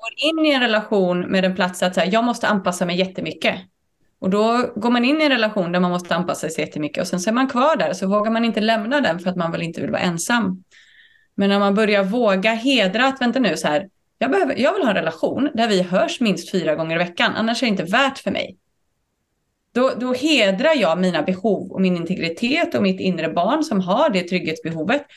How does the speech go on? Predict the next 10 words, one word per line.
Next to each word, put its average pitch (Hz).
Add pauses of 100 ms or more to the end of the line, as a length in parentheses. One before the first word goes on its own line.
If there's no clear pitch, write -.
"Okej, 247 (220)
du 254
vill 285
bara 269
höra 214
lite 185
sporadiskt 170
då 180
och 170
då. 240